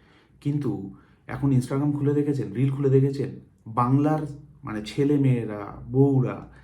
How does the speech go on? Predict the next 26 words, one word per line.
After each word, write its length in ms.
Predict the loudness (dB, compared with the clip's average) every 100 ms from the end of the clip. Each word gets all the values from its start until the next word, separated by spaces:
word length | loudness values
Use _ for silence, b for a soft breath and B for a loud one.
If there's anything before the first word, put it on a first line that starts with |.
| B B
কী 100 | 0
ধরনের 260 | 4 4
কনটেন্ট 320 | 2 -2 -6 -6
বানায়? 260 | -8 -10 -14 -20 b b b
আপনার 340 | -6 0 2 2
রুচিবোধের 540 | 0 0 0 0 0
মধ্যে 240 | -4 -4 -6
তখন 240 | -6 -6
কোনো 200 | -8 -8
এফেক্ট 280 | -8 -10 -12
পড়ছে 260 | -12 -12 -12
না, 120 | -14 -18 -8
তখন 260 | -6 -2 0
আপনি 200 | 0 -2
প্রতিবাদ 360 | -4 -6 -10
করছেন 380 | -8 -8 -8 -12
না। 100 | -12 -16 B B B B
কিংবা 320 | 0 0 0
যেটা 160 | -4 -8
প্রথমেই 360 | -4 2 4
বললাম, 320 | 4 0 -6
কেসরি 360 | -10 -10 -4 -2
টু 80 | 0
এতে 400 | 0 -2 -6 -8
ক্ষুদিরাম 560 | -6 -2 -2 -2 -2 -4
বিপ্লবী, 540 | -2 0 0 0 -2